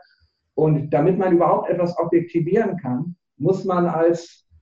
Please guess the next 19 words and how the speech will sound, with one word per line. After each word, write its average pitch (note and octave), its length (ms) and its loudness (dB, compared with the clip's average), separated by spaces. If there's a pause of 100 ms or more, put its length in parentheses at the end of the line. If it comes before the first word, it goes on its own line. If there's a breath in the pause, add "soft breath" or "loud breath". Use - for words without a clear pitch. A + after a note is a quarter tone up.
(380)
objektivierendes D#3+ 960 2
Bewusstsein F3 480 -2
davon D#3+ 280 -2
absolut D3 460 -6
verschieden D3 520 -2
sein. - 180 -20 (600)
Und C3 220 -6
diese, A3 560 2 (180)
diese G#3+ 360 0
Annahme E3 680 0
einer C3+ 260 -2
rein F3 440 0
objektiven E3+ 720 -4
Wirklichkeit, C#3 720 -2
die C#3 80 -10
von D3+ 180 -6
dem C#3+ 280 -4
betrachtenden - 520 -6
Subjekt D#3 440 -2